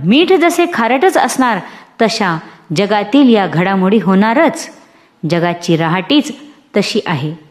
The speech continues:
हे समजून तो दुःख करणार नाही. किंबहुना मीठ फार झाले, तर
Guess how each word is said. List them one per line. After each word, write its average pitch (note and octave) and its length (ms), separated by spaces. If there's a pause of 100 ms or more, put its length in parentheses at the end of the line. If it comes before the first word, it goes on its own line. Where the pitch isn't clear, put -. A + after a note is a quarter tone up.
(480)
हे F#3 80
समजून F3+ 520
तो G#3 140
दुःख C#4 360
करणार F#3 420
नाही. D3 260 (520)
किंबहुना F3+ 640 (360)
मीठ D4+ 320
फार C#4+ 200
झाले, A#3+ 360
तर G3+ 180